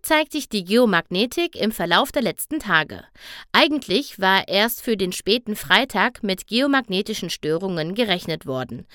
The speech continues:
Aber bereits am Donnerstag kratzte der K-Index an einem Wert von fünf. Offensichtlich hatten wir einen Wechsel der Heliosphären-Stromschicht, da der B-Z-Wert und damit die Ausrichtung des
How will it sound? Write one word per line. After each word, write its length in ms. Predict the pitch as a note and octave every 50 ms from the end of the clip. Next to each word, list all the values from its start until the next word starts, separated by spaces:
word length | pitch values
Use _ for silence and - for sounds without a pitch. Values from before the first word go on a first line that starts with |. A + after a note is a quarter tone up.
| - - - - - -
Aber 300 | - G3+ A#3+ B3 C4+ C4
bereits 400 | A#3 A#3+ A#3+ A3 A3+ A#3 A#3+ A#3+
am 120 | B3 G3+ G3
Donnerstag 640 | G3 G3+ A3+ C4 C#4 C4+ - C#4+ C#4 C#4+ D#4 - - _ _
kratzte 540 | - - - D4 - - - - - B3 A3+
der 240 | G3+ G3 F3+ E3+ F3
K-Index 880 | - - - C4+ C#4+ D4+ - - F3 E3 D#3 D#3+ D#3+ F#3+ C#4 - - - - - - - - - -
an 200 | - B3 D4+ C#4+
einem 320 | - A3 A3 G#3 G3+ F3
Wert 180 | F3 D#3+ D#3+ -
von 240 | - - C#4 C4+ C4+
fünf. 500 | - - F3+ C3+ - - - - - - - _ _ - - - - - - -
Offensichtlich 920 | - F4 G4 - D4+ A#3+ F3 D#3 D#3+ - - - F#3+ G3 C#4 D4+ - -
hatten 300 | C4 D4 D#4 - C#4+ C4
wir 180 | A3+ A#3+ A#3+ -
einen 340 | - G3 G#3 G3 F3+ E3+ E3+
Wechsel 500 | F3 F#3+ - - - C#4+ C#4 C#4+ D4+ D4 - - - - -
der 100 | G#3 A3
Heliosphären-Stromschicht, 2250 | A#3 A3+ E4 F4+ E4+ B3 F#3+ F3 - - - - B3+ D4 D#4+ C#4+ G3+ D#3 D#3 F#3 B3+ D#4 E4 - - _ - - - - - G#3 F#3+ F#3+ A3 - - G#3+ A3 E4+ F4 - - - - - - - - -
da 180 | A3 A3 A3+
der 200 | A3 A3 G#3+ G#3
B-Z-Wert 880 | F#3+ F#3 F3 - - - E4+ F4 - - - D#3 C#3+ C#3+ E3+ B3 - - _ -
und 420 | - F#3+ F#3 F3+ F3 - - -
damit 540 | D3+ C#3+ D3+ D3+ D#3+ F3+ A#3 B3 - - -
die 140 | F#3+ - -
Ausrichtung 640 | E3+ F#3+ A#3+ A#3 - A3+ A3+ A3 - G3+ G3 F#3 F3+
des 340 | E3 E3+ F3 - - -